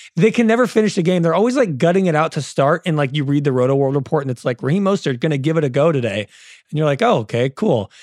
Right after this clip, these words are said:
And he leaves in the second quarter. I'd rather the guy who's just a D N P because he's like, "No, you know what? I'm gonna wait."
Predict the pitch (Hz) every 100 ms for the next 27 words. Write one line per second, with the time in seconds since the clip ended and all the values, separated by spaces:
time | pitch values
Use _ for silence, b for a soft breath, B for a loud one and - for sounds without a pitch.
0 | B - 285 294 339 349 247 220 180 254
1 | 214 196 262 214 117 131 262 294 339 320
2 | 233 240 226 196 214 202 143 120 196 220
3 | 226 190 - 240 156 120 151 190 175 165
4 | 160 156 202 208 233 233 247 233 165 151
5 | 160 117